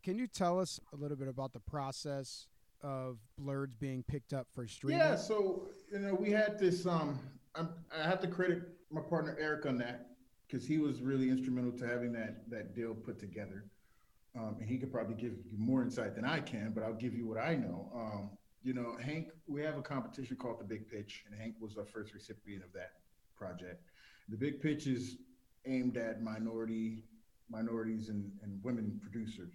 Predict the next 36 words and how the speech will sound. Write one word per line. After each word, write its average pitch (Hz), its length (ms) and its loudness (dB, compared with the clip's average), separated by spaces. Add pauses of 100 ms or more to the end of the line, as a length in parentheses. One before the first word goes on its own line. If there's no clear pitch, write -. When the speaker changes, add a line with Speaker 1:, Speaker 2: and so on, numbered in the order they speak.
Speaker 2:
female 104 380 -4 (100)
producers 104 440 -8 (140)
and - 80 -14
creatives. 101 360 -6 (880)
And, 127 260 0
uh, 117 280 2 (580)
through 131 140 2
our 131 80 2
various 143 420 2 (120)
network 127 720 4
partners, 123 400 2
we 131 140 0
were 135 80 4
able 135 140 2
to, 123 340 2
to 117 240 -2 (320)
close 143 260 0
a 131 40 0
deal 139 280 2
with, 123 280 0
uh, 110 240 0 (140)
Tubi 185 440 4
to 123 80 -2
get 127 140 0
our 123 80 0
contents 147 760 -4 (180)
put 127 200 -2
there. 120 340 -2 (500)
As 123 140 -2
I 127 80 2
said, 135 280 2
it 131 120 0
premiered 135 320 4
on 127 100 4
the 104 180 0 (100)
thirteenth. 139 480 0